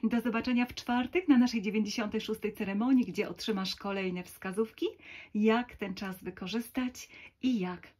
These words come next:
ruszyć do przodu, by zrealizować wszystkie twoje marzenia i wszystkie twoje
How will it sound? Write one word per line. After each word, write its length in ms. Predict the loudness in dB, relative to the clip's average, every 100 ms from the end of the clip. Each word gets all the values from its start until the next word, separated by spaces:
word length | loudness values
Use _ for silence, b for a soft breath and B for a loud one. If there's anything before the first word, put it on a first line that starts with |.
| _
ruszyć 500 | -6 -4 -4 -6 -12
do 100 | -12
przodu, 380 | -10 -8 -8 -10 b b -6
by 120 | -4
zrealizować 520 | -4 -6 -6 -6 -10
wszystkie 280 | -8 -2 -2
twoje 260 | 0 2 2
marzenia 400 | 2 -2 -6 -8 _ -12
i 120 | -10
wszystkie 380 | -8 -10 -10 -16
twoje 380 | -12 -12 -12